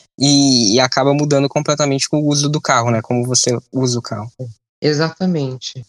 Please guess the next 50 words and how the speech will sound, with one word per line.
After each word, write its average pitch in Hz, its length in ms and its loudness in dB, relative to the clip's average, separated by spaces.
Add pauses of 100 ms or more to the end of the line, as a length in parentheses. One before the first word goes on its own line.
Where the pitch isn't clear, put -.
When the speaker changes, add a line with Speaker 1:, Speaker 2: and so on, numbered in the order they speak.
(120)
Speaker 2:
O 180 80 4
Siena, 196 840 2
não 165 140 0
preciso 156 320 0
nem 156 160 0
comentar, 151 640 -2
né? 151 200 0
Ele, 139 180 2
ele 156 220 0
fala 135 300 -2
por 135 160 -10
si 135 160 -4
só. 143 300 -2
O 180 60 -8 (420)
Siena 160 300 0
tem, 151 300 -4 (220)
tem 151 100 0
uma 147 140 0
história 147 360 0
incrível. 185 760 0 (340)
E 196 80 4
atualmente 185 600 2
a 208 40 2
gente 185 240 2
tem 165 120 0
um 160 100 0
Cronos 165 680 0
com 160 140 -2
porta-mala 151 540 0
de 139 160 -2
quinhentos 165 340 0
e 170 60 2
vinte 151 180 0
e 147 60 0
cinco 147 320 -2
litros 165 420 2
e, 185 100 0 (120)
pasmem, 120 920 0 (120)
o 160 60 -12
porta-malas 147 640 2
do 127 120 -2
Cronos 143 400 0
também 165 400 0
é 160 40 0
maior 147 340 0
do 147 120 -4
que - 140 -6
muito 185 300 -2
sedã 160 360 0
médio. 143 460 -2